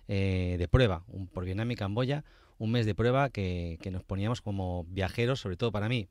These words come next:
viajero mochilero, pero también como viajeros juntos, en pareja, porque no es nada fácil encontrar a alguien con quien compartir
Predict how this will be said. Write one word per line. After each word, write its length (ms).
viajero 280
mochilero, 400
pero 220
también 340
como 160
viajeros 340
juntos, 400
en 80
pareja, 320
porque 160
no 80
es 60
nada 220
fácil 380
encontrar 520
a 80
alguien 260
con 180
quien 200
compartir 640